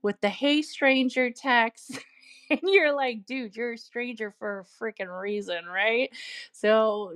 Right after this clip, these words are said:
don't be surprised if you see that coming up. Um, also, this is gonna be a time that you're just gonna wanna take in your own personal areas of love and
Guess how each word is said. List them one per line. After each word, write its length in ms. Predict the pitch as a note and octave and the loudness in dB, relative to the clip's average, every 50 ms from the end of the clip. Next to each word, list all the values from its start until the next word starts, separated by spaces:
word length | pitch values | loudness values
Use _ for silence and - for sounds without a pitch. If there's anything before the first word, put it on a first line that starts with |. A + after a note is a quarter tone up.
| A3 G3+ | -12 -6
don't 240 | A3 A#3 C4 C#4 C4+ | -6 -4 -4 -4 -4
be 120 | D4 D4+ | -4 -6
surprised 840 | D4+ - - D4 - - - C#4 C4 B3+ B3+ B3 B3 B3+ B3 A3+ - | -6 -6 -10 -10 -6 0 4 4 6 6 6 6 4 4 2 0 -2
if 140 | A3+ G#3+ - | -6 -4 -4
you 80 | A3 | -8
see 280 | G#3 - - A3+ A3 G#3+ | -8 -8 -10 -8 -4 -2
that 240 | G#3 G3+ G3 F#3+ _ | -2 -2 -2 -4 _
coming 340 | - A3 G3+ G3 G3 G3 G3 | -4 -4 -4 -4 -4 -8 -8
up. 180 | - D3 - _ _ - - - - - - - - | -8 -8 -10 _ _ -20 -20 -20 -18 -20 -20 -12 -2
Um, 380 | - A3+ A3+ A3 A3 A3 A3 - - | 0 2 2 2 2 0 -2 -4 -2
also, 680 | - A#3 B3 C#4 C#4 - - E4 E4 D#4+ D#4+ D#4+ D4+ C4 | 0 2 2 2 0 0 -4 -2 0 0 0 -2 -4 -4
this 240 | A#3+ C4 B3+ - | -6 -8 -8 -6
is 160 | C4+ C#4 C4+ - | -8 -8 -6 -6
gonna 180 | D4+ C#4+ D4+ | -6 -4 -4
be 160 | C#4 D4 C#4+ | -2 -2 -4
a 60 | C#4 C4+ | -4 -6
time 420 | - - C4 B3+ B3+ B3+ B3+ A#3+ | -8 -4 -2 0 0 0 0 0
that 240 | A#3 A3 G#3+ G3+ - _ - - - _ _ - | 0 0 0 -2 -6 _ -20 -20 -20 _ _ -6
you're 120 | D4 C#4 | -4 2
just 200 | - B4+ C5 - - | 2 2 2 4 0
gonna 280 | D#5 E5 D#5 A#4+ F4 | 2 4 4 4 4
wanna 300 | C#4+ C4 B3+ C4 C4+ B3+ | 2 0 0 0 0 0
take 320 | A#3 - - - A#3 A3+ _ - | -2 -4 -6 -6 -6 -6 _ -4
in 180 | A3 A3 A3 G#3+ | -2 -2 -2 -2
your 300 | G3+ G3+ G3 F#3+ - _ _ - | -2 -2 -4 -6 -6 _ _ -2
own 840 | G3+ G3+ G#3 A3 A3+ A#3+ B3 B3+ B3+ B3+ B3+ B3 B3 A#3 A3 G#3 F#3+ - A#3+ - | 2 4 4 6 6 6 6 6 6 6 6 6 4 4 2 2 0 -2 -4 -6
personal 880 | - - G3 F#3 - - - G3+ G3 F#3+ G3 F#3+ F#3 F3 E3+ E3+ E3 - - - - - _ _ - | -4 -4 -4 -4 -4 -8 -8 -6 -2 0 0 2 4 4 4 2 2 -2 -8 -20 -20 -20 _ _ 0
areas 600 | - G#3+ G3+ G3 G3 F#3+ F#3+ F#3+ F#3 D#3+ E3 E3+ - | 2 2 2 4 2 2 2 2 2 2 0 -2 0
of 220 | - F#3 F3+ G3 | -2 -2 0 0
love 420 | E3+ E3 D3 - - - - G#3 - - - _ _ _ - | 2 2 2 2 0 -4 -6 -10 -18 -20 -20 _ _ _ 2
and 580 | A#3+ A#3 A#3 A3+ A3 G#3+ G#3+ G#3+ G#3 G#3 G3+ | 4 6 6 6 6 4 2 0 -2 -4 -6